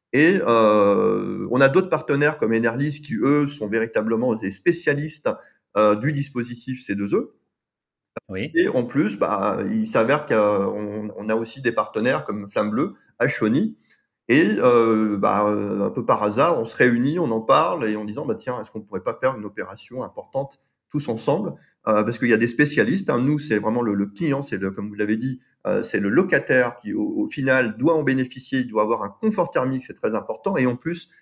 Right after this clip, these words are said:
Speaker 1: faire des économies, euh, en matière de charges.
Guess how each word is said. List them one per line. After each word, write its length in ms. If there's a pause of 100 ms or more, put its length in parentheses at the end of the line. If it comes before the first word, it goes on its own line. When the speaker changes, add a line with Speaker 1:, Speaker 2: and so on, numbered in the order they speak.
(160)
Speaker 1:
faire 120
des 160
économies, 600 (380)
euh, 520
en 100
matière 300
de 60
charges. 380